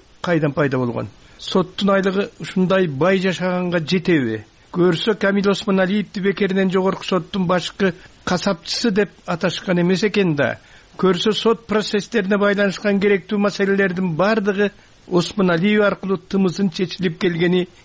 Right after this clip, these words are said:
бекеринен эмес экен да. Көрсө, аны эгин оруучу машинанын алкымына салыштырып,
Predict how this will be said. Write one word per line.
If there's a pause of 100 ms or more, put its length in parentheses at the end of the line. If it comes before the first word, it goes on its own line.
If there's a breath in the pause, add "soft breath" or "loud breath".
(140 soft breath)
бекеринен
эмес
экен
да. (380 soft breath)
Көрсө, (180)
аны (120)
эгин
оруучу
машинанын
алкымына
салыштырып,